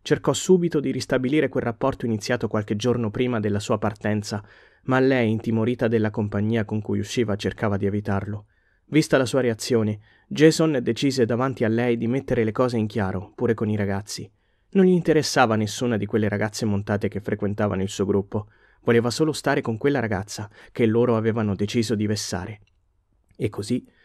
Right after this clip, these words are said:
facendo un occhiolino a Clarissa, parlò in modo diretto a Michael. "Io esco ancora con voi.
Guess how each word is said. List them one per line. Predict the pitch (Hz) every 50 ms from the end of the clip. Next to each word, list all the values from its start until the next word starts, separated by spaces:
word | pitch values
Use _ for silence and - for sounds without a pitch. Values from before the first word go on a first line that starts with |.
| _ _ _ _
facendo | - 117 107 - 139 139 139 127
un | 120
occhiolino | 117 104 - - 113 113 131 127 117 107
a | 104
Clarissa, | 104 110 101 95 113 113 - - - 110 104 - _ _ _ - _
parlò | - 127 123 131 139 143
in | 139 127 120
modo | 127 139 147 139 127
diretto | 117 123 127 139 151 143 - 143
a | 127
Michael. | 120 107 90 90 87 - 90 80 90 - - - _ _ _ _ _ _ _ _ _ _ _ _ _ _ _ _ _ _ _
"Io | 135 147 156 156 147
esco | 139 - - - 131
ancora | 127 120 - 156 147 131
con | - 127 113 104
voi. | 98 98 95 90 92 -